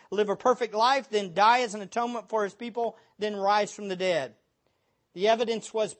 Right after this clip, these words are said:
powerful and persuasive. I think that that is one of the greatest,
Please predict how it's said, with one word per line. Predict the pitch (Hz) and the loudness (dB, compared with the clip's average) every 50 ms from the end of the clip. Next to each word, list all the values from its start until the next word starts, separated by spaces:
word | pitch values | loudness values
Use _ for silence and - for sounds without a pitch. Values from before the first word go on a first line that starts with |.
| _ | _
powerful | - - - - 247 247 262 254 240 233 208 - - - 196 170 139 113 - _ _ _ _ - | -20 -18 -4 0 4 4 4 6 6 4 4 4 0 0 2 2 2 0 -6 _ _ _ _ -6
and | 226 233 226 220 - | -4 -4 -4 -4 -6
persuasive. | - 220 208 - - - - 202 196 226 233 247 254 262 226 180 165 185 165 143 117 - _ _ _ _ _ _ _ _ _ _ - | -4 -4 -4 -4 -6 -12 -14 -6 -2 2 2 2 2 2 -2 -4 -2 -2 -2 -2 -2 -6 _ _ _ _ _ _ _ _ _ _ 0
I | 208 262 311 | 0 0 0
think | 311 - 320 269 226 | 0 -4 -10 -6 -4
that | 240 233 | -4 0
that | 220 254 262 262 | 0 0 0 0
is | 226 202 | -2 -6
one | 226 262 285 277 | -2 -2 0 0
of | 277 226 | 2 0
the | 240 240 | 0 -2
greatest, | 175 - 196 214 240 277 302 339 359 349 330 294 226 - - - _ | -2 -4 -6 -2 2 2 2 2 0 -2 -2 -2 -2 -4 -6 -12 _